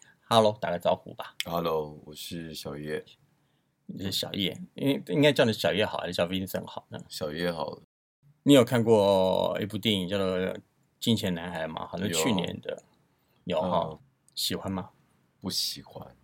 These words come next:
Speaker 1: 为什么？
Speaker 2: 我看电影的一个最低的要求是，你要把故事说好。我觉得他讲得很支离破碎，他连最主要的主线其实都讲得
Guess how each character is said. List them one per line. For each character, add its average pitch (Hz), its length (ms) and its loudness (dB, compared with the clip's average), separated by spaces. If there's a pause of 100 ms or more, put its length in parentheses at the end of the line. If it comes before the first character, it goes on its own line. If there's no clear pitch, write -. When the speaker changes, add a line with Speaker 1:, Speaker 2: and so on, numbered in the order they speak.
(300)
Speaker 1:
为 107 120 0
什 - 160 -6
么？ - 220 -14 (540)
Speaker 2:
我 78 140 -4
看 92 300 -4
电 87 140 -4
影 71 320 -10
的 71 180 -10
一 69 60 -14
个 67 400 -12 (420)
最 110 160 2
低 85 220 -6
的 80 100 -6
要 73 200 -6
求 71 180 -14
是， 76 200 -12 (520)
你 73 120 -12
要 76 100 -6
把 67 140 -8
故 73 180 -14
事 - 160 -10
说 - 240 -12
好。 - 240 -20 (580)
我 92 60 -10
觉 101 80 0
得 131 60 2
他 170 140 2
讲 80 240 -2
得 80 80 -10
很 73 160 -12
支 - 200 -4
离 85 100 -6
破 76 260 -8
碎， - 320 -10 (460)
他 127 100 -6
连 95 240 0
最 101 300 -4
主 78 220 -10
要 82 80 -4
的 80 100 -6
主 76 180 -14
线 73 180 -10
其 - 180 -10
实 76 40 -8
都 78 120 -8
讲 - 280 -14
得 - 100 -20